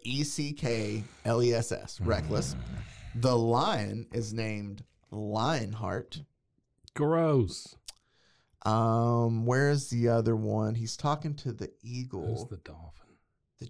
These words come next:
Speaker 1: dolphin is named, like, s-, it's something scream?
Speaker 2: Slappy.
Speaker 1: Sud scream?
Speaker 2: Slappy the bo-,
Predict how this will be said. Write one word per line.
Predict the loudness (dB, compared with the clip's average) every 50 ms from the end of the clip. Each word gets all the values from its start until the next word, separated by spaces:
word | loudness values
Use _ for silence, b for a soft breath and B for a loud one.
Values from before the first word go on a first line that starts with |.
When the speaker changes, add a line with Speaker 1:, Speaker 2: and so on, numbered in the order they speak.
| -10 -8
Speaker 1:
dolphin | -6 -4 -4 -4 -4 -6 -8 -8 -8 -8 -8
is | -8 -6 -6 -6 -6
named, | -6 -6 -4 -4 -4 -4 -6 -6 -6
like, | -8 -8 -8
s-, | -10 -12 -12 -12 -12 -12 -14 -16 -18 _
it's | -18 -16 -12 -10
something | -10 -8 -6 -4 -4 -6 -4 -6 -6 -8 -6 -8
scream? | -10 -8 -6 -4 -2 -2 0
Speaker 2:
Slappy. | 2 2 2 2
Speaker 1:
Sud | 2 2 4 4 6 4 4 0 -2
scream? | -6 -8 -8 -6 -4 0
Speaker 2:
Slappy | 0 2 2 2 2 2 2
the | 2 2
bo-, | 0 0 -2 -2 -4